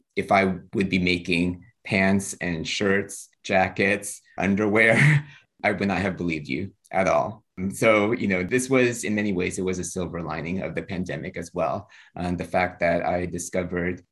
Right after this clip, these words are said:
sewing, and it's, it's been such a great experience. One thing that I wanted to cover was the fact that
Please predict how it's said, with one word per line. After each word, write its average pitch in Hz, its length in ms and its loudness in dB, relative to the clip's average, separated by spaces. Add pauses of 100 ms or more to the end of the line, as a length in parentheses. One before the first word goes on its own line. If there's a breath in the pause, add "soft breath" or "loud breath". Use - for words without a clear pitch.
(140)
sewing, 92 760 0
and 90 580 -2 (640)
it's, - 360 -6
it's 101 200 -4
been 104 200 0
such 107 200 -4
a 101 40 -4
great 90 180 2
experience. 87 720 -6 (360)
One 147 420 2
thing 165 180 2
that 120 180 4
I 110 280 4
wanted 120 340 2
to 101 80 -8
cover 92 320 -4
was 90 180 0
the 92 80 -6
fact 90 400 0
that 87 340 2